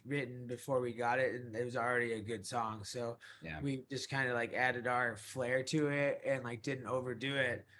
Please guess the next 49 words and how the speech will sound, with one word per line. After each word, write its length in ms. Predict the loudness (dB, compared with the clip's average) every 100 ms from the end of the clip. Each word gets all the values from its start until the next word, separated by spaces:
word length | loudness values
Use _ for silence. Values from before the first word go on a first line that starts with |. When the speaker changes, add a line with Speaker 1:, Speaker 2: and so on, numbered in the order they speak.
| -20 _ -2
Speaker 1:
um, 420 | -2 -2 -6 -8
because 420 | -6 -2 -2 -2 -2
usually 380 | 0 0 0
that's 260 | 0 -2 -6
when 120 | -8
you, 180 | -6 -6
like, 260 | -6 -6 -8 -14 -18 -12 -8
you 100 | -6
know, 160 | -6
really 400 | -2 -2 -2 -6 -8
destroy 420 | -10 -2 0 0
things, 320 | 2 -2 -2
or 220 | -8 -8 -12 -20 0 4
it's 200 | 6 6
not 200 | 6 4
Speaker 2:
<laughs> 40 |
Speaker 1:
like, 400 | -10 -16 -6 -2
or 200 | 2 2 2
the, 280 | 0 0
especially 380 | -2 0 0 0
the 100 | 0
other 180 | 0 2
artist 360 | 2 2 0 -2
is 60 |
like, 160 | -4 0
"Oh, 100 | 2
I 140 | 4
don't 160 | 2 0
like 240 | -2 0
that," 180 | 0 -2
'cause 80 | -4 -8
you, 200 | -8 -10 -18 -20 _
you 100 | -8
change, 360 | 0 6 6 6
you 80 | 2
don't 80 | 4
need 100 | 4
to 60 | 2
change 500 | 2 4 4 2 -2
the 100 | -4
whole 200 | -2 -4
song. 360 | -6 -6 -6
You 60 | -6
just 200 | -8 -8
need 100 | -6
to 60 | -6
make 220 | -6 -6
it 100 | -4
better. 440 | -2 -2 -2 -8